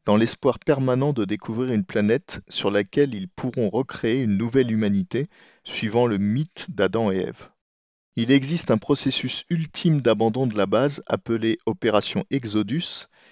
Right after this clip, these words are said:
qui est évoqué dans plusieurs épisodes. Cette opération consiste à abandonner définitivement la base après avoir transféré toutes les ressources et tous les bâtiments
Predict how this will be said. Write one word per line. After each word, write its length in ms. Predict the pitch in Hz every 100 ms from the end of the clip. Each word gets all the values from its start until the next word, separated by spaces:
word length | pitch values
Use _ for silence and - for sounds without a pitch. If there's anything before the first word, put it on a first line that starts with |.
| _ -
qui 140 | 120
est 160 | 107 147
évoqué 340 | 123 123 160
dans 140 | 127
plusieurs 480 | 98 - 113 139 120
épisodes. 560 | 117 - 101 90 - - _ _
Cette 300 | - - 117
opération 580 | 160 - 147 - - 120
consiste 580 | - 139 135 - 143 -
à 80 | 107
abandonner 500 | 104 117 120 120 104
définitivement 840 | 92 147 - 139 127 - 117 117
la 140 | 107 95
base 460 | 101 110 127 - _ - _ 110
après 260 | 101 -
avoir 240 | 131 110 -
transféré 560 | - 147 - 143 127
toutes 320 | 101 - 180
les 80 | 156
ressources 680 | 127 123 - 147 - - - _ -
et 80 | 101
tous 240 | - 175
les 100 | 139
bâtiments 520 | 120 113 - 98 131